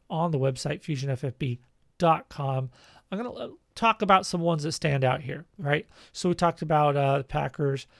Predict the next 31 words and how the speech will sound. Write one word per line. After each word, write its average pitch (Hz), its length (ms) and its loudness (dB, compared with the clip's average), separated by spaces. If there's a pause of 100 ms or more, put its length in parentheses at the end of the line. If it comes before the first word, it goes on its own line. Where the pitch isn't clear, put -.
(200)
Then 156 120 -2
I 147 60 0
got 139 260 -2
the, 127 360 0
the 120 100 -8
Seahawks. 170 880 -2
They 160 100 0
could 151 180 -6
still - 260 -4
s-, - 160 -6
use 156 200 -4
somebody. 139 540 -4 (420)
Here's 214 340 2
one 208 140 0
that 180 120 -6
stands 147 420 -2
out 135 180 0
to - 100 -10
me. 156 200 -10 (400)
The - 60 -20
Kansas 160 460 -4
City 139 280 -2
Chiefs. - 680 -8 (580)
That's - 280 -4
right. 131 220 -4 (560)
They 147 240 2
need 202 240 -2
a 196 140 2
backup 143 640 -2 (280)
satellite 143 1000 -2
back. 127 600 -8